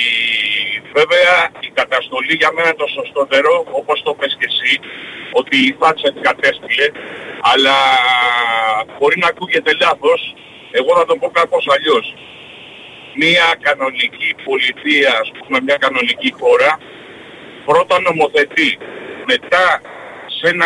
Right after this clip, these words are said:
εύλογο χρονικό διάστημα ενημερώνει και μετά τους παίρνει τα κεφάλια.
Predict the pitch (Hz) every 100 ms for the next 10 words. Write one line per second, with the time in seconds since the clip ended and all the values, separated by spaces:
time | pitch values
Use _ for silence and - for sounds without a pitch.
0 | 180 170 170 147 135 135 135 135 151 147
1 | 160 - 135 135 - 165 170 175 156 151
2 | 139 143 139 160 185 - - - - -
3 | - 147 147 - - - 185 180 170 156
4 | 165 156